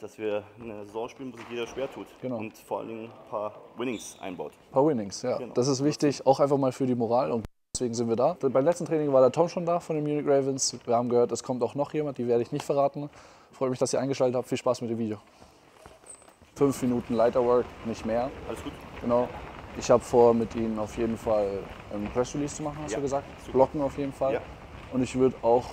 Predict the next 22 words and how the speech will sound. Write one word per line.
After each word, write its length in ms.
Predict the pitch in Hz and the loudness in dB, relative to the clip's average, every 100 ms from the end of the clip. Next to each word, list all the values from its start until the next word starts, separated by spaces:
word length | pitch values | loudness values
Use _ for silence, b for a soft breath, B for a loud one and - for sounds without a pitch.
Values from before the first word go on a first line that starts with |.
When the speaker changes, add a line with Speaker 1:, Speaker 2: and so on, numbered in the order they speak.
| - 113 | -4 0
Speaker 2:
weil 120 | 123 | 2
du 80 | 120 | 2
gesagt 280 | 120 120 | -2 -2
hast, 120 | 127 - | -6 -4
du 80 | |
willst 180 | 120 117 | -2 -2
viel 100 | 120 | -6
Screens 340 | 107 - 104 - | -8 -6 -8 -8
spielen, 220 | - - - - - - | -12 -14 -14 -18 -18 -8
würd 140 | 113 | -2
denen 240 | 117 113 113 - | 0 0 -2 -4
so 220 | - 110 | -2 2
einfach 180 | 117 127 | 2 2
nur 140 | 127 | 2
mal 260 | 120 110 107 - | 4 4 2 -4
Screens 460 | - - 135 147 | -8 0 0 0
erklären, 400 | 120 - 127 120 | -6 0 2 2
was 260 | 110 113 - | 2 0 -2
wichtig 320 | 127 - 160 | -8 -6 -6
ist. 120 | 190 | -4
Speaker 1:
Ja. 100 | 214 - - - - | -4 -4 -10 -20 -18
Ja. 120 | 95 | -12